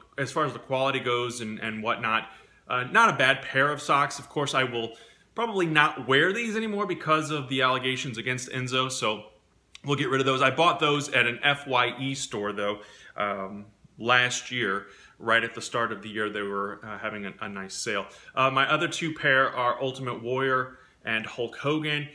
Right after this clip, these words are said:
and these were a gift. My buddy Chad, uh, mentioning him again, got, uh, both of these pair for me, and as you can kinda see, they're not as, as thick, obviously,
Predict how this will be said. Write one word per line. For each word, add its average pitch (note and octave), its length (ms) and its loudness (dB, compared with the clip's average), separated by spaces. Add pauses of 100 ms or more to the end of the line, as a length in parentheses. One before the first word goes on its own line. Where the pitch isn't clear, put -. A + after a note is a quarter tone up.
(180)
and C3 200 2
these F3 440 -2
were D3 200 2
a C3+ 60 -4
gift. B2 500 0
My A2+ 100 -6
buddy A#2+ 240 -2
Chad, B2 540 0 (120)
uh, G#2 140 -10
mentioning A2+ 480 -10
him A#2 160 -6
again, A#2 320 -4 (320)
got, B2+ 380 6
uh, A2 220 6
both D3 320 0
of B2 80 -4
these G#2+ 200 -6
pair A2 280 0
for C#3 260 -6
me, C3+ 140 -2
and C#3 120 0
as A#3+ 200 0
you A3 80 -6
can A#2+ 220 -4
kinda C#3 300 0
see, B2+ 600 -4 (380)
they're C3+ 220 2
not G3+ 500 2
as, C3 340 2
as A#2 300 0
thick, - 560 -2 (600)
obviously, A#2+ 760 -2